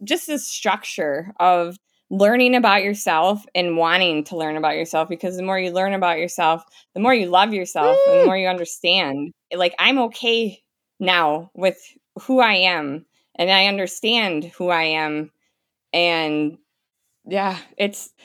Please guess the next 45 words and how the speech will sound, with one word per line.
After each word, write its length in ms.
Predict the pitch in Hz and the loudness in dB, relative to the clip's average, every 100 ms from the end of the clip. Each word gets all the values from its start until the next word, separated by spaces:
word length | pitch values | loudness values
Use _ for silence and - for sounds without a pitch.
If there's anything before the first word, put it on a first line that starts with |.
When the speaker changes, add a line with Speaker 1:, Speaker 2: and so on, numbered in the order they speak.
| - _ | -20 _
Speaker 1:
it's, 180 | - 392 | 2 4
it's, 360 | 480 453 440 370 | 2 4 0 0
it's, 180 | 330 392 | -4 -2
it's, 140 | 370 | -4
it's 240 | 370 392 | -4 -6
a 20 | - | -6
different 340 | 349 359 277 | -4 -4 -2
feeling. 380 | 294 294 254 180 | 2 2 2 -2
Like, 200 | 185 208 | -2 -2
it's, 300 | 208 208 - | -4 -6 -2
it's 200 | 254 254 | 0 0
still 260 | - 302 339 | 2 2 2
fairly 540 | 349 311 277 302 302 | 2 0 2 0 0
new 220 | 294 277 | 0 0
to 100 | 233 | 0
me. 320 | 233 214 226 254 | 0 0 0 -2
It's 160 | 214 | -2
only 260 | 240 247 277 | -2 0 -2
three 260 | 277 269 | -2 -2
years. 640 | 254 240 214 196 208 226 233 | 0 2 2 4 2 0 2
Speaker 2:
Yeah. 260 | 233 220 - - | 4 4 0 -2
Speaker 1:
And 200 | 208 214 | 0 0
three 200 | 262 269 | 0 2
years 440 | 254 254 247 269 | 4 4 4 0
for 140 | - 254 | -2 -2
me 540 | 247 247 240 247 247 _ _ _ - | 0 0 2 0 -2 _ _ _ 0
is, 240 | 220 226 220 | 2 2 2
like, 300 | 214 214 _ | 0 0 _
because 280 | 233 247 240 | -6 -2 2
I 100 | 226 233 220 | 4 2 0
have 340 | 226 226 208 | -2 -2 -2
been 600 | 214 214 208 202 214 202 _ 196 | 2 2 0 -4 -6 -10 _ -18
trying 520 | - 220 196 196 185 | -6 -2 0 0 -4
to 80 | 185 | -4
get 200 | 180 147 | -4 -4
sober 440 | - 180 175 165 | -2 -2 0 -2
for 260 | 160 175 165 | -2 -2 -2
many, 400 | 165 170 185 180 | -2 -2 0 0
many, 260 | 175 170 160 | 0 -2 -2
many 320 | 165 160 160 | -2 -4 -4
years. 460 | 156 139 160 165 - | -4 -4 -6 -10 -4
And 360 | 165 165 156 _ | -2 -2 -6 _
this 400 | - 170 196 196 | -12 -4 -4 -4
time 320 | - 214 202 | -8 -4 -2
around, 680 | 185 180 180 165 160 165 180 | -2 -2 -2 -2 -2 -6 -10